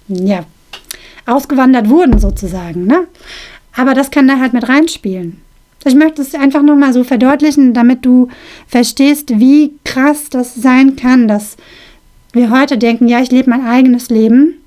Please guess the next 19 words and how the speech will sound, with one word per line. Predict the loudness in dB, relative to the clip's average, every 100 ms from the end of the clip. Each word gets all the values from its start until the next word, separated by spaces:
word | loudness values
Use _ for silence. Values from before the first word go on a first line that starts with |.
| _ _ _ _ _ _ -12
Aber | -6 0
dann | 2
ist | 0 -2
es | -4
eben | 0 2
nicht | 2 0 -4
so, | -2
sondern | 0 0 -2 -8 -20 -4
dann | 0
lenkt | 2 2 2
uns | -2 0
diese | -2 0
Energie | 0 0 0 0
der | 0 -2
Ahnen | 0 2 2 0
oder | -2 -2
irgendwelche | 0 0 0 0
anderen | 0 2
Energien | 2 2 2 2 0